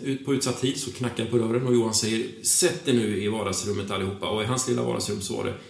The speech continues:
ganska så fullt, men det fanns en plats som en liten scen där på golvet. Eh,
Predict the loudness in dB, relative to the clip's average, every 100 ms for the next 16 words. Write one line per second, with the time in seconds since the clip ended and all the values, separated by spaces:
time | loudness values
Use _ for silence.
0 | -8 -2 2 2 2 0 0 0 -2 -4
1 | -2 -2 -2 -2 -2 -4 -6 -6 -4 -4
2 | -6 -10 -16 _ -6 -2 -2 -2 0 0
3 | 0 -4 -6 -6 -4 -6 -8 -16 -18 -16
4 | -16 -18 -8 0 4 4